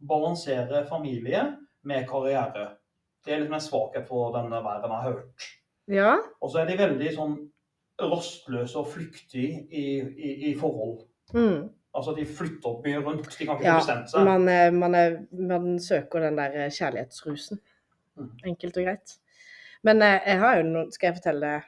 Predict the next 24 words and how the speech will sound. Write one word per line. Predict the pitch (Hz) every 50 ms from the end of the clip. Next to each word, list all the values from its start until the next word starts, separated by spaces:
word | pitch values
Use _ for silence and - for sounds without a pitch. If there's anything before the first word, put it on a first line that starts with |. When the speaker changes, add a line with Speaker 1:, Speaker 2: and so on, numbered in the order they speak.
| _ -
Speaker 2:
hva |
Speaker 1:
Ja, | 175 170 147 143 147
kjør, | 139 - -
Speaker 2:
jeg, | 170 160 156
Speaker 1:
kjør, | 151 151 151 - - _
Speaker 2:
jeg | - 156 156
Speaker 1:
ja. |
Speaker 2:
vet | 156 165 170 175 - 226
om | 233 247
det? | 285 370 -
Speaker 1:
Ja. | - - - -
Speaker 2:
Jeg | 220 208 208
har | 214 208
sterke | 208 - 240 - - -
sider, | - - 185 175 180 180
det | 165 160 160 -
er | 170
uavhengig, | 170 170 170 175 160 151 165 220 330 466 - - _ _ _ -
givende, | 226 220 196 175 165 160 160 202 277 349 294
optimistisk, | 247 208 - - 202 180 170 170 - - - 208 226 208 - - _ -
entusiastisk | 180 175 - - 180 - 180 165 165 - - 175 170 - -
og | 180 180
modig. | 180 170 160 160 208 254 381 - - - _ -
Speaker 1:
Ja. | 127 123